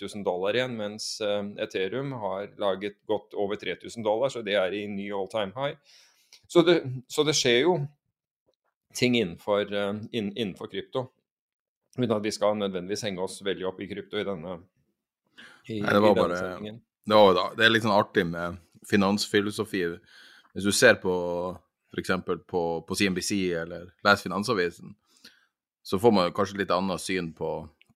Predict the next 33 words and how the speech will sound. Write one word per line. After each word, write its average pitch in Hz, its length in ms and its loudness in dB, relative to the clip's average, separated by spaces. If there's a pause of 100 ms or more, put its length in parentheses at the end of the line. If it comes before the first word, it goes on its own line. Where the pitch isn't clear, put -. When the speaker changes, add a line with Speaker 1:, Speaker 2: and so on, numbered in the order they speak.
(680)
Speaker 2:
på 104 120 4
finans, 107 440 4
at 90 120 -6
ting 104 160 0
bare 90 200 0
skal 87 200 -6
opp, 110 200 -4
opp, 92 160 -4
opp, 101 280 -4
og, 85 420 -10 (300)
og 95 140 2
ref 107 260 2
at 82 120 -6
vi 92 80 -8
skal - 160 -8
snakke 95 280 -2
om 85 80 -4
meglerhus 95 720 0
og, 98 200 2
<laughs> 110 80 2
og 98 140 4
anbefalinger 87 680 0
og 80 40 -6
diverse 85 360 -4
senere, 90 400 -2
er 85 120 -2
jo 78 120 -4
at, - 200 -14 (1500)
at 95 120 2
alle 120 240 8
kreftene 90 480 -8
i - 40 -14
finans 92 380 -4